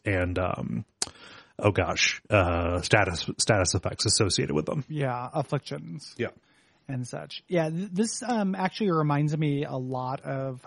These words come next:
Speaker 2: how I approach Magic in Divinity Original Sin two.
Speaker 1: Yeah.
Speaker 2: Uh, which is that my mages would choose, like, two elements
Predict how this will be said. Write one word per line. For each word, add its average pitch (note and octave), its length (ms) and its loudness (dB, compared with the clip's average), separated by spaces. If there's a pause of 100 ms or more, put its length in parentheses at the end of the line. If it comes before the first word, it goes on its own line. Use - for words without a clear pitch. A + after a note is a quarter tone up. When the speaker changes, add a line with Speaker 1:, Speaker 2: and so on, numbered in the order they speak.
Speaker 2:
how C#3 300 -4
I C3+ 60 -2
approach C3 380 -6
Magic C3 360 -6
in B2+ 80 -8
Divinity C3 400 -8
Original C3 420 -10
Sin C3 300 -10
two. G#3+ 260 -8 (300)
Speaker 1:
Yeah. A2+ 160 6 (240)
Speaker 2:
Uh, C#3 220 0
which C#3 240 -2
is D3 100 -4
that D3 140 0
my C#3 140 -2
mages D3 480 0
would C3+ 120 -6
choose, C#3+ 360 -2
like, C3 300 -6
two F3 260 0
elements C3+ 600 -8